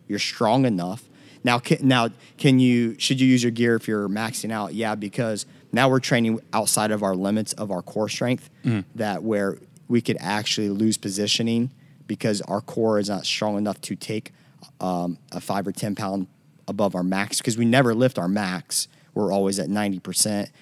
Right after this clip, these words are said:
Speaker 1: Sometimes you'll hit a ninety-five, very rarely, but it's usually ninety percent.
Speaker 2: Mm.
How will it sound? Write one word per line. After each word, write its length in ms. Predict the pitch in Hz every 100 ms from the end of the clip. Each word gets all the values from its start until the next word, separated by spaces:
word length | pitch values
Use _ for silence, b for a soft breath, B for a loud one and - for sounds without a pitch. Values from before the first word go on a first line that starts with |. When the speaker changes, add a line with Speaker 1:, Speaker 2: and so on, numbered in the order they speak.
| b
Speaker 1:
Sometimes 460 | - 123 127 123 117
you'll 100 | 107
hit 140 | 113
a 60 | 101
ninety-five, 720 | 98 95 92 - 101 98 95
very 260 | 90 104 90
rarely, 300 | 95 104 104
but 120 | 95
it's 140 | 87 -
usually 220 | 110 95
ninety 280 | 95 92 92
percent. 460 | 92 - 113 101 -
Speaker 2:
Mm. 200 | 110